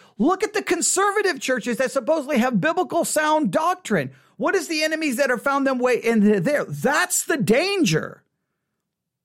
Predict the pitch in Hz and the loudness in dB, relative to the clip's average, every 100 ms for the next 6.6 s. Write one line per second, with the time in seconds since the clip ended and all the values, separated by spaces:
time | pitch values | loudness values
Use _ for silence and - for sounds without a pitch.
0 | _ _ _ _ _ _ _ 175 254 330 | _ _ _ _ _ _ _ 6 6 4
1 | 339 - 415 392 415 403 403 - _ _ | 0 2 2 4 4 2 0 -6 _ _
2 | _ _ - 180 160 339 427 466 381 294 | _ _ -2 2 4 4 6 4 2 -2
3 | - _ _ _ _ _ 151 311 359 - | -8 _ _ _ _ _ 0 2 2 0
4 | 392 208 254 269 302 - 339 269 277 254 | 0 0 -2 0 -2 0 0 0 2 0
5 | 262 233 208 190 202 170 160 269 254 - | 0 2 2 2 0 0 2 4 2 0
6 | 165 117 110 - 185 180 | -2 -2 -8 -8 -6 -6